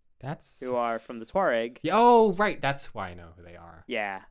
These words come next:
Speaker 2: So, you know, we've done a number of Tuareg episodes at this point, so another little tie-in there. This album was primarily inspired by Sam Gender's reading,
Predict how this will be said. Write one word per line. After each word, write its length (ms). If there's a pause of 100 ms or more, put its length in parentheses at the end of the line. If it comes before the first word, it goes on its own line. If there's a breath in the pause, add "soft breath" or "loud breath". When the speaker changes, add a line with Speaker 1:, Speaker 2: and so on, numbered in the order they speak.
(140)
Speaker 2:
So, 340
you 100
know, 140
we've 200
done 380
a 40
number 300
of 120
Tuareg 380
episodes 340
at 100
this 100
point, 340
so 360 (180)
another 260
little 200
tie-in 500
there. 240 (460)
This 560
album 600
was 420
primarily 1000
inspired 1200 (840)
by 720 (240)
Sam 560
Gender's 680 (420)
reading, 720